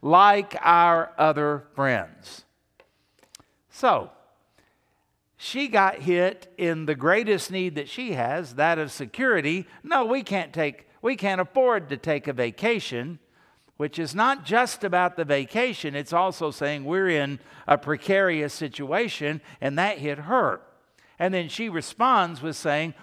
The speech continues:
"Well, if you were a better provider," which is what he feels that his real role is. And then she has to add those words, "like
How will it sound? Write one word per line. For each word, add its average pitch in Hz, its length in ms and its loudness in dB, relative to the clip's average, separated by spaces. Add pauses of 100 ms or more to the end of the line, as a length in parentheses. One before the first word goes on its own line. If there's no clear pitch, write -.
(100)
"Well, 190 160 6
if 160 120 0
you 254 140 0
were 214 160 4
a 165 80 2
better 185 360 4
provider," 180 960 4 (460)
which 139 260 -4
is 139 440 -8
what 143 240 2
he 233 220 -2
feels 175 580 -6
that 127 220 -2
his 151 360 -4 (280)
real 175 280 4
role 180 440 2
is. 156 320 0 (160)
And 190 160 -2
then 277 140 -8
she 202 200 -6
has 196 300 -6
to - 200 -6
add 202 300 -4
those 185 300 -4
words, 127 500 -4 (240)
"like 226 560 4